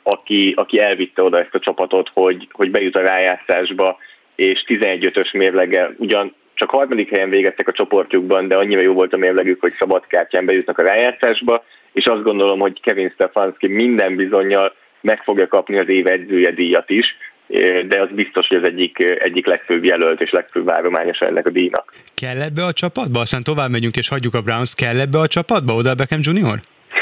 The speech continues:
Speaker 1: <laughs> Féltem, féltem, hogy fölteszed ezt a kérdést, mert ez egy nagyon nehéz kérdés. Ugye, ha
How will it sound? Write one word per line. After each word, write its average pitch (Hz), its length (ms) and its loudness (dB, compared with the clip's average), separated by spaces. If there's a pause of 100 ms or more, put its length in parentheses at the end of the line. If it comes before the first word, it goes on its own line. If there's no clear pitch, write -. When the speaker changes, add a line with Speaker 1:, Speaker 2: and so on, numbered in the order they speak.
(400)
Speaker 1:
<laughs> 180 760 -2
Féltem, 147 420 0
féltem, 160 300 0
hogy 104 120 0
fölteszed 107 380 0
ezt 98 160 0
a - 160 -2
kérdést, 104 300 0
mert 104 120 0
ez 107 60 2
egy 110 60 0
nagyon 139 260 2
nehéz 90 300 -2 (100)
kérdés. 95 420 0
Ugye, 104 300 0 (400)
ha 98 240 0